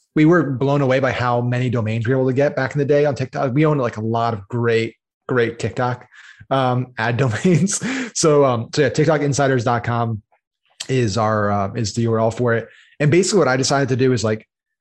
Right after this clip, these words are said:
I didn't wanna do a, um, like, individual core, I don't wanna do, like, all these piecemeal things. So I just said, like, I'm gonna create this kind of all-in program where it has all of our video libraries, how to do it. With this amazing community, we have six hundred marketers in there now,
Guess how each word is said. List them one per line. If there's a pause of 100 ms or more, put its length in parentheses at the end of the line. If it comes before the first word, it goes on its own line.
(120)
I
didn't
wanna
do
a,
um, (160)
like, (180)
individual
core,
I
don't
wanna
do,
like,
all
these
piecemeal
things.
So
I
just
said,
like, (260)
I'm
gonna
create
this
kind
of (260)
all-in
program (360)
where
it
has
all
of
our
video
libraries,
how
to
do
it. (260)
With
this
amazing
community,
we
have
six
hundred
marketers
in
there
now,